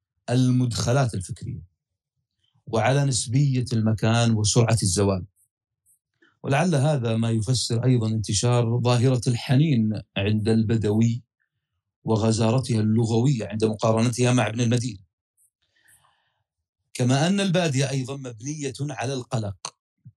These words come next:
هذه الظاهرة النفسية العامة لديهم، والقلق صنيعة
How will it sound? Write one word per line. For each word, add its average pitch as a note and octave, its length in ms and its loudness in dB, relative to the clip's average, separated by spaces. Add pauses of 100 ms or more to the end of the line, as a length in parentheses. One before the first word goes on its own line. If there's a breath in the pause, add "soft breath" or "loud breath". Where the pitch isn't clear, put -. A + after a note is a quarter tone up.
(220)
هذه A#2 260 2
الظاهرة A2+ 560 2
النفسية A#2 760 0 (600)
العامة A2 680 0
لديهم، F#2 460 -6 (1300)
والقلق C#3 840 0 (420)
صنيعة D#3+ 640 2